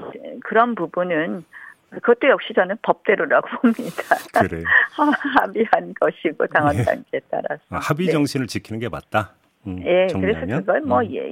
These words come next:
Speaker 1: 이준석 대표 지우기라고 보는 것은 맞지 않고 그 당시에 이준석 대표가 오히려 현명하게 해결을 해줬어야 되는 거라고
Speaker 2: 아,
Speaker 1: 생각합니다.
Speaker 2: 그렇게 보는 거군요.
Speaker 1: 예.
Speaker 2: 뭐,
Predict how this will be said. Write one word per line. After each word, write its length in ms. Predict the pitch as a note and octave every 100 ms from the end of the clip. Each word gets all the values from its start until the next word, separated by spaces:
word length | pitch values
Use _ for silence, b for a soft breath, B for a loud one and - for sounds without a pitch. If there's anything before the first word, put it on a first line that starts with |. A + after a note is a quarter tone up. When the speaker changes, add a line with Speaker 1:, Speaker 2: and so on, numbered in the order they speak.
| D3
Speaker 1:
이준석 380 | F#3 G#3+ - -
대표 240 | E4 - G3+
지우기라고 520 | E3+ D#3+ D#3 - -
보는 200 | - - A#3 -
것은 280 | A3+ B3 -
맞지 220 | - -
않고 380 | - D4 - D#4+
그 120 | -
당시에 400 | - A3 A#3 C#4
이준석 380 | F#3+ G#3 G#3+ A#3
대표가 420 | G3 - F#3+ A#3 C4 B B
오히려 240 | - G#3 A#3+
현명하게 560 | D4+ D#4+ E4 B3 C4+
해결을 380 | D4+ E4 E4+ D#4
해줬어야 500 | F#4+ - F#4 - D4
되는 240 | A3 - -
거라고 240 | - -
Speaker 2:
아, 40 | F2
Speaker 1:
생각합니다. 240 | F2 E2+
Speaker 2:
그렇게 240 | - - E2+
보는 180 | E2+
거군요. 220 | E2 - G3 B B B -
Speaker 1:
예. 120 | E3
Speaker 2:
뭐, 280 | D#3+ D#3 D3